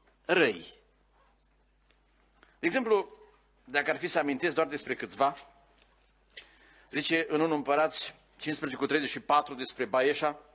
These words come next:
cel care l-a ucis pe Ieroboam: "El a făcut ce este rău înaintea Domnului." A urmat el la fiul său, l-a ucis Zimri, Omri, versetul douăzeci și cinci: "El a făcut ce este rău înaintea Domnului." Versetul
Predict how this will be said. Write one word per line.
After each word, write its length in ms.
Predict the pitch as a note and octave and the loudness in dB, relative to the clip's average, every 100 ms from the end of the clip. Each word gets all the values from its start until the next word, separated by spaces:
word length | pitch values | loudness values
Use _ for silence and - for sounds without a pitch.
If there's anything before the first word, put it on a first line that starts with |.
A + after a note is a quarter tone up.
| _ | _
cel 200 | - C#3 | -4 -4
care 160 | C3+ C3+ | 0 2
l-a 80 | C3 | 2
ucis 360 | B2 - E3+ | 2 0 -2
pe 100 | - | 0
Ieroboam: 540 | A#2 A2+ G#2+ A#2+ C#3+ - - _ _ _ _ _ _ _ - - - - - | 0 0 2 2 2 -4 -20 _ _ _ _ _ _ _ -20 -20 -20 -20 -6
"El 280 | E3 A#3+ D4+ | 2 4 4
a 80 | |
făcut 320 | - G#3 C4 B3 | 4 -2 0 0
ce 120 | B3 | 2
este 280 | G3+ - G3 | 2 2 4
rău 280 | B3+ C#4+ | 6 6
înaintea 340 | A#3+ A3+ A#3 A3+ | 4 0 2 4
Domnului." 460 | G#3+ D#3+ G#2 E2+ - _ _ _ _ _ _ _ _ _ - | 4 2 -6 -10 -20 _ _ _ _ _ _ _ _ _ 2
A 100 | E3+ | 4
urmat 300 | E3+ F3+ F#3 | 4 2 2
el 100 | E3+ | 0
la 80 | |
fiul 240 | D3 E3 C#3+ | 2 0 0
său, 200 | - G#3 | 2 2
l-a 80 | E3 | 2
ucis 280 | C#3+ C#3 | 0 -4
Zimri, 360 | B2 F#3+ F#3+ C#3+ | -2 -2 0 2
Omri, 360 | E3 G3+ G3+ F#3 - _ _ _ | 2 2 0 -2 -10 _ _ _
versetul 260 | B2 C3 | -10 0
douăzeci 180 | D#3 C3+ | 2 2
și 120 | - | 0
cinci: 300 | F#3 G3+ - - _ - - - - - - - | -2 -2 -8 -12 _ -20 -20 -20 -20 -20 -20 -4
"El 240 | C#3 G3 | 2 4
a 60 | G#3+ | 4
făcut 300 | G#3+ A#3 A3 | 2 0 0
ce 140 | A#3 | 2
este 300 | G#3 - G3+ | 2 4 4
rău 380 | G3+ A#3 D#4 E4 | 4 6 6 6
înaintea 300 | C#4+ G#3 E3 | 4 4 2
Domnului." 420 | C3+ A2+ F#2 - - _ _ _ _ _ _ _ _ _ _ - - - - _ _ | 2 -2 -10 -16 -20 _ _ _ _ _ _ _ _ _ _ -20 -20 -20 -20 _ _
Versetul 840 | - B2 C#3 F3 E3+ E3+ E3+ - | -4 0 2 2 2 2 0 -2